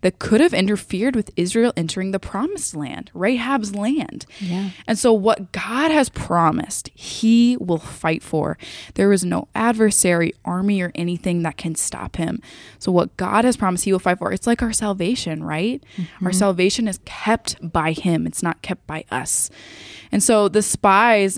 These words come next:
Speaker 1: enter into this oath with Rahab, like she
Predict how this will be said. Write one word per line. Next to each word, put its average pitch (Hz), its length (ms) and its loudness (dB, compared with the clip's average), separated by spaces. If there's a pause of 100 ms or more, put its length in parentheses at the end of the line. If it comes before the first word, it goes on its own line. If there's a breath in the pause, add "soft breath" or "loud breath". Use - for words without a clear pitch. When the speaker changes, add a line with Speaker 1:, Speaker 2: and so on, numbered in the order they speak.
Speaker 1:
enter 208 380 4
into 180 260 4
this 170 300 2
oath 156 380 2
with 180 180 2
Rahab, 156 640 0
like 151 200 -2
she 160 480 0